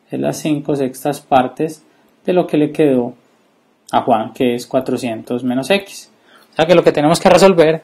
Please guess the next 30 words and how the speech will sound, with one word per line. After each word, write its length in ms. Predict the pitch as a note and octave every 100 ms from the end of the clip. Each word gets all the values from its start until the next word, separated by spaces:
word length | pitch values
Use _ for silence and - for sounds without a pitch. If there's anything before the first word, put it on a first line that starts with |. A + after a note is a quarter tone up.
| -
es 140 | A#2
esta 240 | A#2+ - C3
ecuación. 480 | - - A3+ A3 - _ _ _ _ _
Para 160 | C#3 D3
resolver 360 | D#3+ E3+ F3+
esta 200 | G#3 A3
ecuación 540 | G#3+ G#3 F3+ F3+ F3+ F3
vamos 240 | B2+ D3+
a 80 | D#3+
juntar, 500 | E3 D#3 D#3 C#3 C#3
o 120 | - B2+
vamos 280 | B2 D3+
primero 380 | - C3+ B2+ D#3
a 60 | C#3+
destruir 320 | D#3+ C3 B2
este 180 | D3 F3
paréntesis, 580 | F3+ F3+ D#3 E3+ E3+ D3
juntar 400 | A#2+ A#2 B2+ C3+
todas 160 | D#3
las 160 | D#3 D#3
X 560 | D3+ D3+ E3+ E3 - _ _ _ _ _ -
a 140 | B2
la 580 | B2 A#2+ A#2 A2 A2 A2 _ _ _ _ _ _ _ _ _ _ _
izquierda 760 | F3 - G#3+ G3 E3+ F3 G#3 -
y 80 | C#3
los 180 | C#3 C3+
números 540 | C#3 C3+ C3+ C3 -
a 80 | B2
la 140 | B2
derecha. 340 | C#3+ F#3+ F#3